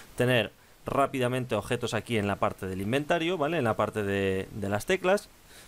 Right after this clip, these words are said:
van a estar muy bien. Si los queremos borrar, simplemente le damos a la X y se borra esa configuración. Muy bien, ¿que queremos ver los crafteos de los objetos?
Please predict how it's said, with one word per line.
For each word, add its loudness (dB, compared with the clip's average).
van 2
a 2
estar 2
muy 0
bien. -6
Si -4
los -2
queremos 0
borrar, 2
simplemente -2
le 0
damos -4
a -2
la 0
X -8
y -4
se 2
borra 4
esa 0
configuración. -4
Muy 4
bien, 2
¿que -2
queremos 0
ver 2
los 0
crafteos 0
de 2
los 0
objetos? 0